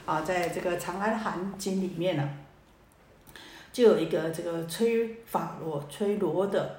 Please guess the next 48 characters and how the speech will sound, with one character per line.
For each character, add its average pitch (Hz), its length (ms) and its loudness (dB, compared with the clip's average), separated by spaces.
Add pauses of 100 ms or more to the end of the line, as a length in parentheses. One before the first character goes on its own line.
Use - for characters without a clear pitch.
啊， - 260 -14
这 175 80 -8
个 170 60 -8 (540)
因 226 200 4
缘 165 320 2
和 180 140 4
合 185 160 0
的 165 220 0 (580)
啊， 156 140 -6
比 165 120 -2
喻 214 180 2
因 214 180 10
缘 185 180 6
和 175 200 0
合 165 120 0
的 156 200 0
公-， 180 260 2 (280)
公 196 240 4
案 175 320 0
典 151 260 2
故 208 200 6
啊。 143 140 4 (2750)
他 320 120 10
说 370 180 8
有 247 220 6
一 240 100 2
个 233 160 10
人 165 240 4
呐、 165 200 2 (180)
啊， 151 320 2
他 214 120 4
到 226 180 6
一 208 100 6
个 208 100 0
国 175 200 0
家， 226 180 2
那 302 160 4
这 339 80 2
个 320 140 2
国 226 220 8
家 240 220 6
呢， 233 180 4
从 226 300 2
来 220 200 6
没 220 100 6
有 233 120 6
听 220 280 0
过， 196 260 4